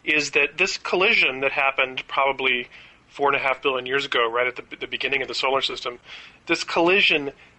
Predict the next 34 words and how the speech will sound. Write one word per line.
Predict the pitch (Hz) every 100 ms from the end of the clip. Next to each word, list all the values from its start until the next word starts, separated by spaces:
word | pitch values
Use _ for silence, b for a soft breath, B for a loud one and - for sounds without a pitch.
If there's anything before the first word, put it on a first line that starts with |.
| - 135
just | - 196 226 -
by | 190
chance | 160 - 196 196 135 127 - - _
happened | - - 180 196 175
to | 185
occur | 151 - 160 156 160
in | - 143
a |
region | 135 151 160 160
of | 143
the | 139
outer | 139
solar | 135 147 135
system | 135 143 - 135 131 B B B
that | - 147
is, | 139 -
that | 147
is | 135 -
close | - - - 202 233 -
to | - -
being | 156 143 143 139 -
unstable. | 143 139 - 147 143 139 120
That | 139 139
is, | 131
that | - 131
if | - 139 -
the, | 131 131
if | 135 -
you | 139
put | - 185
something | - 160 151
in | 135
orbit | 147 151 135 -
there, | 131 123